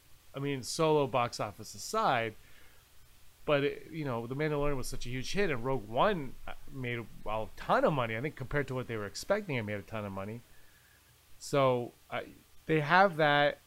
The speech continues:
and just use it, and, and trust in, trust in the filmmakers you have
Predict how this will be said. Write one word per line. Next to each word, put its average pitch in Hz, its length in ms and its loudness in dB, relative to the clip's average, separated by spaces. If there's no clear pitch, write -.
and 135 240 -2
just 156 240 -10
use 143 320 0
it, 143 240 2
and, 123 320 -4
and 123 180 -6
trust - 800 0
in, 165 540 0
trust - 680 0
in 160 220 0
the 139 100 -2
filmmakers 139 580 0
you 101 120 -10
have 90 320 -6